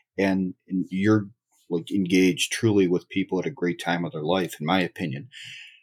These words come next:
Um, the other part, though, is for our listeners today,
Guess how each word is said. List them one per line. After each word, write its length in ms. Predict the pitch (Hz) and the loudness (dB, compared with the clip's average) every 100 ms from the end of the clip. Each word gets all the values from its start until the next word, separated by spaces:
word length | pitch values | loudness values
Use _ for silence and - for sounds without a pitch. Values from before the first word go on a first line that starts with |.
| _ _ - | _ _ -4
Um, 180 | 92 - | -4 -4
the 180 | 110 139 | 8 10
other 160 | 220 220 | 12 10
part, 220 | 123 110 | 6 8
though, 160 | 113 | 8
is 280 | 107 98 - - - _ - - | 8 4 -4 -16 -20 _ -16 -2
for 180 | - 113 | 6 8
our 100 | 107 | 8
listeners 560 | 120 147 - 107 92 | 8 6 4 2 2
today, 580 | - 113 110 117 101 87 | -2 4 6 8 8 4